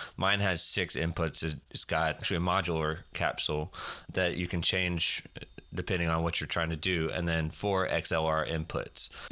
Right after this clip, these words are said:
that you can plug an external mic into. But these capsules that come with it, I have a mid-side capsule and an X Y capsule, and they have a few other ones as well that you could plug in.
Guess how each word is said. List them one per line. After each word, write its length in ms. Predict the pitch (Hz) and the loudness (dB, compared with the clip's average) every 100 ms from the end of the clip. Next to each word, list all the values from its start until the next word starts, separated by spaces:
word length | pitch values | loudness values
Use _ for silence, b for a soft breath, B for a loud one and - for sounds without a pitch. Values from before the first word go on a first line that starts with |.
| - | -8
that 220 | - 90 82 | 0 0 0
you 100 | 87 | 0
can 120 | 87 | -2
plug 300 | - 87 82 | 2 2 2
an 120 | 85 | 2
external 420 | 82 - 90 82 | 0 0 0 2
mic 260 | 92 143 95 | 2 0 0
into. 320 | 82 - 78 | -2 -2 -2
But 200 | 90 85 | -2 -2
these 280 | 117 110 - | 0 2 0
capsules 640 | - 151 175 - 95 90 | 0 -2 0 0 0 0
that 160 | 90 - | -2 0
come 180 | 113 | 0
with 180 | 117 107 | 0 0
it, 200 | 98 - B B B - | 0 -2 B B B -2
I 100 | 101 | 2
have 220 | 98 90 | 4 4
a 80 | 85 | 4
mid-side 720 | 92 113 110 110 101 107 - | 4 2 2 4 4 2 2
capsule 580 | 110 110 135 147 - - | 0 2 0 0 -2 0
and 440 | 90 90 92 95 | 2 4 4 2
an 140 | - 85 | 0 0
X 200 | 90 - | -2 -2
Y 380 | 98 87 95 104 - | 0 2 4 2 -2
capsule, 520 | - 104 107 131 139 B B B B B - | -2 0 0 0 0 B B B B B 0
and 420 | 90 90 90 90 | 2 4 4 2
they 160 | 101 | 2
have 440 | 101 101 98 98 92 | 4 4 4 2 0
a 400 | - 87 87 85 | 2 4 4 2
few 320 | 80 - 101 - | 0 -2 0 2
other 240 | 90 90 | 2 2
ones 200 | 85 82 | 2 2
as 200 | 82 82 | 0 2
well 240 | 90 90 | 2 2
that 200 | 85 80 | 2 0
you 100 | - 80 | -2 -2
could 180 | 78 73 - - 80 | -4 -4 -8 -8 -6
plug 280 | - 87 80 | -2 0 0
in. 300 | 76 73 | 0 -2